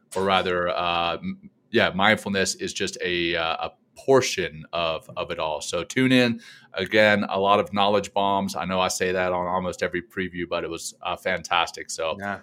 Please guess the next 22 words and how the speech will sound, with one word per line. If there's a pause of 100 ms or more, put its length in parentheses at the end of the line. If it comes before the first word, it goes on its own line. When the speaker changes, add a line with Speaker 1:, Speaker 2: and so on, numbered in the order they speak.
(120)
Speaker 1:
thanks
for,
uh,
thanks
for
bringing
him
Speaker 2:
Yeah.
Speaker 1:
on
the
show,
Will. (1200)
Speaker 2:
Yeah,
Speaker 1:
Over
to
Speaker 2:
my
Speaker 1:
you.
Speaker 2:
pleasure.
It
was,
uh, (100)
yeah.